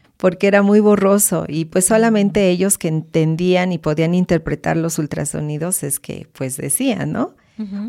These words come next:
Speaker 1: A uno solamente le restaba confiar en todo lo que el doctor estaba diciendo. Pero, mm,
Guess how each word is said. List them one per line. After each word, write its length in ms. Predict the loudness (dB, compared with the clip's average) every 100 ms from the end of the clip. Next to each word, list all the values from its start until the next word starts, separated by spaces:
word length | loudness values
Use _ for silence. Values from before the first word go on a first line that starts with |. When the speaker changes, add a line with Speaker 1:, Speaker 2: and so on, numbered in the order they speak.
| -2
Speaker 1:
A 100 | 2
uno 300 | 4 6 4
solamente 560 | 4 4 4 4 4 2
le 140 | 2
restaba 560 | 0 -2 -2 0 0 -2
confiar 580 | -4 -4 -2 2 4 4
en 180 | 2 0
todo 260 | 0 2
lo 160 | 2 0
que 80 | -2
el 80 | -6
doctor 320 | -8 -8 -6
estaba 380 | -6 -6 -6 -6
diciendo. 600 | -6 -2 0 0 -2 -8 _ _ _ _ _ -20 _
Pero, 600 | 2 4 6 6 4 2 -6
mm, 540 | -2 0 2 0 -2